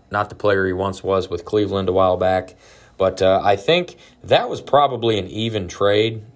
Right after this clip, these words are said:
as far as talent goes. I don't think either, but either team won or lost that trade. I think that was pretty even. Um, but Sabonis, you know, he's good for a double-double a night, it seems like.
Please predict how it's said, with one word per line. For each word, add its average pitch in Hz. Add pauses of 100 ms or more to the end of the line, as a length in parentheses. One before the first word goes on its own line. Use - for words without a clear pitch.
as 90
far 101
as 85
talent 104
goes. 104
I 98
don't 107
think 104
either, 104
but 98
either 117
team 104
won 107
or 95
lost 98
that 107
trade. 104
I 98
think 101
that 101
was -
pretty 98
even. 104 (540)
Um, 90 (520)
but 104
Sabonis, 120
you 101
know, 95
he's 127
good 117
for 95
a 85
double-double 95
a 90
night, 90
it -
seems 90
like. 87